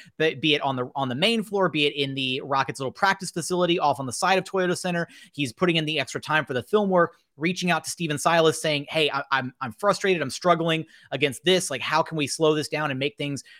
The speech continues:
a little bit easier for me?" And I think that's gonna do him wonders as he progresses through his career. 'Cause like you said, there's not really a part of his game that you look at and think, "Oh, he's, you know, he's really, you know, struggling in this area." The one area you could maybe point to was his shooting, but that's something that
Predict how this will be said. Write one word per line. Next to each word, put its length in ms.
a 40
little 200
bit 180
easier 340
for 240
me?" 240
And 80
I 40
think 180
that's 180
gonna 160
do 200
him 200
wonders 640
as 160
he 80
progresses 460
through 100
his 100
career. 200
'Cause 120
like 220
you 60
said, 300
there's 160
not 240
really 160
a 60
part 200
of 60
his 100
game 220
that 60
you 100
look 180
at 100
and 100
think, 120
"Oh, 180
he's, 220
you 100
know, 120
he's 220
really, 580
you 80
know, 160
struggling 480
in 40
this 160
area." 160
The 120
one 180
area 180
you 120
could 120
maybe 320
point 380
to 180
was 180
his 140
shooting, 420
but 140
that's 260
something 320
that 160